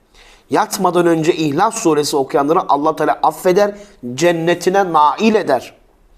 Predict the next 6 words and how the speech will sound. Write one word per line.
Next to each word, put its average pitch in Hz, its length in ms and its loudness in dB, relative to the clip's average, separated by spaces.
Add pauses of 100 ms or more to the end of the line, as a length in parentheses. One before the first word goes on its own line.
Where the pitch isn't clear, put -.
(440)
Sabah 208 420 0
namazından 175 680 0
sonra 156 440 0 (380)
on 208 340 2
bir 180 180 4
defa 170 360 2